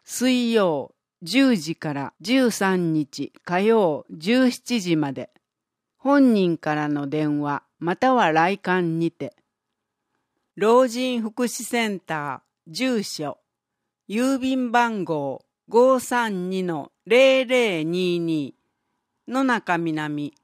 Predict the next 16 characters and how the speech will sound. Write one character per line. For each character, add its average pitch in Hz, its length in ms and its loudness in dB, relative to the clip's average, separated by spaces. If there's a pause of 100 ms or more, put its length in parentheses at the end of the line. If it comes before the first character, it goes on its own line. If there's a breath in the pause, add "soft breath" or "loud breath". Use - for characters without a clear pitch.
(140)
二 254 160 -2
の 208 260 0
一 180 340 -10
の 165 280 -4
五。 160 300 -6 (960)
電 202 400 0
話 180 260 0 (360)
六 214 400 -4
三 247 420 -4
零 185 340 0
四 160 360 -2
の 143 180 -8 (160)
九 269 340 -2
一 180 400 -6
一 170 280 -6
八。 156 480 -10